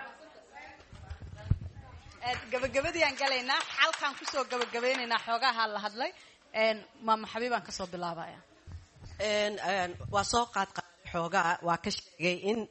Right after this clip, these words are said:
Speaker 2: eh, eh, xalku wax overnight ama aan, en, en, ku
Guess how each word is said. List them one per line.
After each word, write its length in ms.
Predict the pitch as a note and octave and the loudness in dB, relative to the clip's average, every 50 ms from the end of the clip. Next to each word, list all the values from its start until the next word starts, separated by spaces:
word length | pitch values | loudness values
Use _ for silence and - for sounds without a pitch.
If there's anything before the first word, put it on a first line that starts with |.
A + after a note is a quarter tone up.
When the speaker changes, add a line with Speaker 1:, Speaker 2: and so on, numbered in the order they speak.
| _ _ | _ _
Speaker 2:
eh, 420 | F3 E3+ E3+ E3 D#3+ D#3 D3+ D3 - - - _ - - - - - _ _ _ _ _ _ _ _ - | 2 4 4 4 4 4 4 2 0 -4 -10 _ -20 -20 -20 -20 -20 _ _ _ _ _ _ _ _ 0
eh, 140 | F3+ E3 - | 0 0 0
xalku 640 | - - - - B3 B3 A3+ - - A3 A3+ G#3+ - - _ _ _ _ _ _ _ _ _ _ _ - | -2 0 2 2 2 0 0 -2 -4 -4 -2 -4 -6 -12 _ _ _ _ _ _ _ _ _ _ _ -8
wax 300 | D#3+ F#3+ G#3 A#3 A3+ - - - - - _ _ _ _ _ _ _ _ _ - - _ _ _ _ | -4 4 4 4 4 4 -2 -12 -12 -16 _ _ _ _ _ _ _ _ _ -20 -20 _ _ _ _
overnight 520 | - A#3 A#3 A#3+ G#3+ G3 F#3+ E3+ D#3 - | 2 4 4 2 2 2 0 0 0 -4
ama 220 | F3 F3 E3 F3 - | -6 -4 -4 -4 -2
aan, 380 | - E3+ F3 E3+ E3+ E3+ E3 E3 | -2 -2 -2 -2 -2 -4 -4 -6
en, 400 | D#3+ E3 E3 D#3+ D#3+ D#3+ D#3 - - | -6 -6 -6 -6 -6 -8 -10 -12 -14
en, 280 | D3+ D#3 D3 C#3+ - - - - _ - - - - E3+ E3+ E3+ - - - - - - - - - - - - | -14 -14 -14 -14 -16 -18 -20 -20 _ -20 -20 -20 -20 -20 -20 -20 -20 -20 -20 -20 -20 -20 -20 -20 -20 -20 -2 2
ku 80 | - | 2